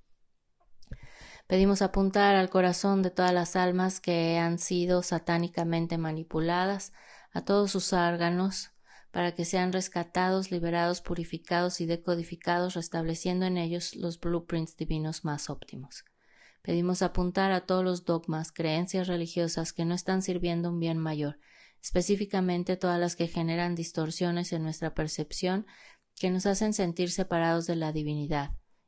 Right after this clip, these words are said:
indignos, culpables, para que comiencen a ser desactivados, anulados, destejidos y liberados de todo nuestro campo cuántico a través de la entrada de la sabiduría divina.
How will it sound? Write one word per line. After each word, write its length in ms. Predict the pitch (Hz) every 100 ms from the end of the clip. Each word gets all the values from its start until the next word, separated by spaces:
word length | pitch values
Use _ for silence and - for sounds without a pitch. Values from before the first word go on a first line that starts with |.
| _
indignos, 720 | 175 170 170 170 170 151 -
culpables, 760 | - 165 156 180 170 156 147 -
para 220 | 165 160
que 160 | 165 160
comiencen 460 | 170 180 180 202
a 100 | 185
ser 160 | 175 165
desactivados, 760 | 170 170 156 - 156 165 175
anulados, 520 | 165 151 156 160 165 165
destejidos 580 | 156 147 - 165 165
y 60 | 170
liberados 560 | 151 147 156 160 175 180
de 80 |
todo 240 | - 165 165
nuestro 320 | 160 - 160
campo 340 | 160 160 -
cuántico 540 | - 165 170 180 - 208 - - - - -
a 120 | - 180
través 360 | 202 196 180
de 80 | 185
la 100 | 175
entrada 480 | 165 - 160 160 156
de 80 | 151
la 140 | 143
sabiduría 640 | - 147 147 147 147 143 143
divina. 500 | 139 135 127 127